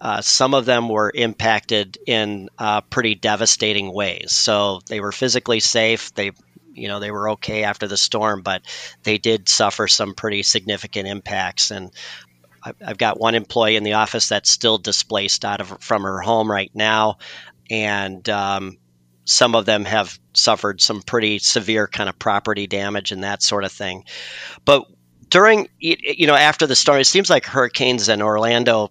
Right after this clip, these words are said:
hit us at night, always in the middle of the night. It's like the, the least fun time for that to happen.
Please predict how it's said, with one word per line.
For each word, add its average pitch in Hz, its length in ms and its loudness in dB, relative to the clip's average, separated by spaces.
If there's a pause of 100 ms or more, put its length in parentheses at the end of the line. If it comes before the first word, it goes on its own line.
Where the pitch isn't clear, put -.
(160)
hit 120 180 0
us 120 160 4
at 107 220 0
night, 113 320 2
always 113 340 4
in 110 80 0
the 107 80 -2
middle 117 220 4
of 110 80 0
the 110 80 0
night. 110 240 -2
It's - 180 -8
like 113 240 -4
the, 101 220 -8 (160)
the 113 100 -4
least 123 380 0 (180)
fun 120 380 0
time 107 340 0
for 107 160 -4
that 110 220 0
to - 80 -10
happen. 113 540 0